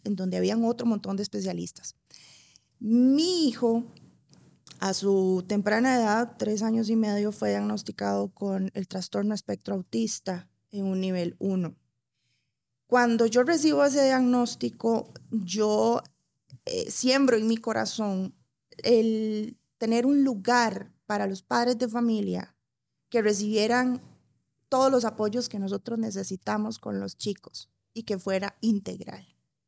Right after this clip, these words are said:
Entonces empiezo, como les comento, a tener ideas y a traer ideas de los diferentes lugares donde yo había trabajado y eso empieza a gestar,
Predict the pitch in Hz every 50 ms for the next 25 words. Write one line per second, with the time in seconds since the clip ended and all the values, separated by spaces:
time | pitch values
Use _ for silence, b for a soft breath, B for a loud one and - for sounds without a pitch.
0 | _ _ _ _ _ _ - 214 220 226 226 226 240 233 - 311 311 320 320 -
1 | - - _ - 226 220 208 - _ - 240 262 262 262 277 - - 330 330 339
2 | 330 - 262 226 220 214 208 208 196 - - 202 202 208 214 220 247 262 254 -
3 | 285 277 285 277 - _ - 214 214 - - 208 208 208 214 226 254 277 269 262
4 | 240 226 226 247 247 - 240 220 214 - - 196 185 185 190 220 233 220 214 214
5 | 220 196 226 214 202 196 190 185 - 190 - - 196 208 214 226 226 247 254 247
6 | 247 214 208 208 226 233 226 220 202 190 196 180 196 196 202 208 214 240 233 240
7 | 233 240 240 240 247 240 226 214 202 202 - _ 233 226 220 214 254 254 233 240
8 | 240 214 202 247 240 220 220 196 - - - 196 - - - _